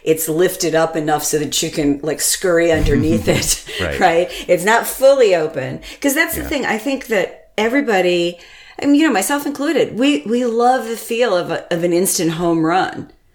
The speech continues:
Speaker 2: Mm.
Speaker 1: You know, to hear ding, ding, ding, ding, ding, ding, ding. Wow, look at all these people. They love this. I've hit the mark. It
Speaker 2: Mm-hmm.
Speaker 1: doesn't work that way usually.
Speaker 2: Usually.
Speaker 1: Usually. Sometimes it does, and that's awesome. And,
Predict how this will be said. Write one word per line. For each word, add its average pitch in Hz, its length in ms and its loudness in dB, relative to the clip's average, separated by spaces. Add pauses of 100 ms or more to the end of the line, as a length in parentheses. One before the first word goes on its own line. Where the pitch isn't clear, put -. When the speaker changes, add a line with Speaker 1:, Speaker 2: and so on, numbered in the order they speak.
(180)
Speaker 2:
Mm. 139 280 -6
Speaker 1:
You 190 100 0
know, 202 220 4
to 214 140 -4
hear 202 240 4
ding, 349 220 4
ding, 330 140 2
ding, 320 140 2
ding, 320 160 0
ding, 320 120 0
ding, 320 160 -2
ding. 320 340 -2 (300)
Wow, 285 600 2
look 269 120 -6
at 330 60 0
all 302 60 0
these 277 260 -4
people. 311 320 -2
They 226 180 0
love 277 360 -4
this. 233 220 0
I've 214 140 -4
hit 302 200 -8
the 269 100 -2
mark. 254 320 -2 (340)
It - 80 -14
Speaker 2:
Mm-hmm. - 160 0
Speaker 1:
doesn't 269 520 0
work 247 280 -2
that 220 240 -2
way 208 180 4
usually. 180 1160 -4
Speaker 2:
Usually. 69 460 -10 (360)
Speaker 1:
Usually. 165 520 0
Sometimes 320 520 0
it 285 120 -4
does, 262 360 0
and 180 120 -2
that's 214 220 0 (100)
awesome. 175 560 -2 (120)
And, 165 380 0